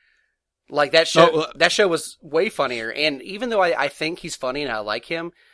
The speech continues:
Speaker 1: I s-,
Speaker 2: Right.
Speaker 1: I still think the group's interactions without him is much better.
Speaker 2: You know, it's, I don't, it's been so long since I've seen anything before him. It's hard for me to even remember that, but I'll have to go check those out again. Except for you have to admit that one time where he was,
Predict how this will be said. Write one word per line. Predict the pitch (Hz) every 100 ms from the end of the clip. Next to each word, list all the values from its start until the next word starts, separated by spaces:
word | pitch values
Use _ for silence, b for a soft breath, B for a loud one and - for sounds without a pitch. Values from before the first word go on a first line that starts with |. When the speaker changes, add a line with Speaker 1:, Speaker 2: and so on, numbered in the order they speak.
| b -
Speaker 1:
I | 131
s-, |
Speaker 2:
Right. | 107 120
Speaker 1:
I | 156
still | - -
think | - 156 - 143
the | 139
group's | 147 156 -
interactions | 156 135 123 - 139 127 117
without | 123 117 127 117
him | 117 113 -
is | 120 -
much | 143 135 -
better. | 113 107 101 - _ b b b b b
Speaker 2:
You | - 185
know, | 202
it's, | 196 - -
I | 156
don't, | 208 -
it's | 170 -
been | 208
so | 175 180
long | 147 156
since | - 160
I've | 143 -
seen | - 147 139
anything | 135 139 139
before | 113 - - 120 123
him. | 117 110 107
It's | 113
hard | - 123 120
for | -
me | 123
to | 110
even | 110 110 107
remember | 107 107 107
that, | 110 110
but | 127
I'll | 147
have | -
to | 127
go | 123
check | 117 - 135
those | - 113 107
out | 110
again. | 110 110 104 B B B
Except | B 196
for | 185
you | 208
have | 196
to | 190
admit | 165 160 147
that | 151 147
one | 156
time | 160 165 165
where | 135
he |
was, | 127 -